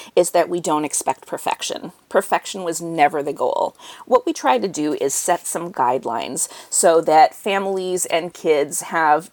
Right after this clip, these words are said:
a little bit of leeway, a little bit of a sense of maybe this is too much. So living in this unprecedented time of covid, having to change our whole lifestyle, the way we learn, the way we interact, the way we socialize, the way we work,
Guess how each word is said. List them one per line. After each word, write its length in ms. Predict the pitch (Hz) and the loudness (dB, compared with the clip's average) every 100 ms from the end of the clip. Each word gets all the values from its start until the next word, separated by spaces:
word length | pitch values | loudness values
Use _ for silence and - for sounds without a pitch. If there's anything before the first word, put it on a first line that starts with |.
| _ | _
a 80 | - | -2
little 280 | 202 214 220 | 0 2 2
bit 120 | 202 | 2
of 160 | 185 160 | 0 -4
leeway, 540 | 160 160 151 139 143 | -4 -2 4 6 6
a 120 | - 170 | 4 4
little 300 | 190 196 185 | 4 2 4
bit 140 | 160 | 4
of 300 | 131 139 - - - | 6 2 -2 -8 0
a 320 | 104 85 - | 2 2 0
sense 460 | - - 139 147 - | 0 0 0 -2 2
of 380 | 165 143 175 - | 4 2 -2 -8
maybe 320 | 196 180 175 | -2 0 0
this 200 | 160 165 | 0 0
is 140 | 156 - | 0 -4
too 200 | - 151 | -4 -8
much. 380 | 110 - - - - - - | -6 -8 -10 -14 -16 -20 -8
So 560 | - 196 170 160 165 - _ _ - | 0 4 8 8 6 0 _ _ -8
living 520 | 214 226 269 277 240 | 4 4 4 -4 -2
in 260 | 180 160 | -2 -2
this 240 | 156 156 - | 0 0 0
unprecedented 880 | 156 185 196 - 190 - 175 156 151 | 0 0 -2 0 0 0 -4 -4 -6
time 240 | - 156 156 | -4 -2 -2
of 160 | - | -6
covid, 500 | - 147 156 120 151 | -2 -2 2 0 0
having 420 | - 185 - 180 | -2 -2 0 -2
to 540 | 185 - 165 151 151 156 - - - | -6 -4 -2 -2 -2 -6 -12 -20 -6
change 320 | - 165 160 | -2 -2 2
our 340 | 143 139 143 - | 4 4 2 -2
whole 280 | - 196 165 | 2 4 6
lifestyle, 640 | 160 156 - - - 120 | 4 2 -2 0 0 2
the 80 | 170 | 2
way 120 | 151 | 0
we 120 | 165 | 0
learn, 320 | 160 175 175 | -4 -4 -2
the 80 | 160 | 0
way 120 | 151 | 0
we 120 | 131 | -2
interact, 580 | - 151 - 170 - - | -6 -6 0 2 2 0
the 60 | 147 | -8
way 100 | - | -8
we 100 | - | -6
socialize, 760 | - 175 175 - 160 143 139 - | 0 0 0 0 2 4 4 2
the 80 | |
way 140 | 143 135 | -2 -2
we 100 | 131 | -4
work, 460 | - 151 143 - | -2 0 0 -4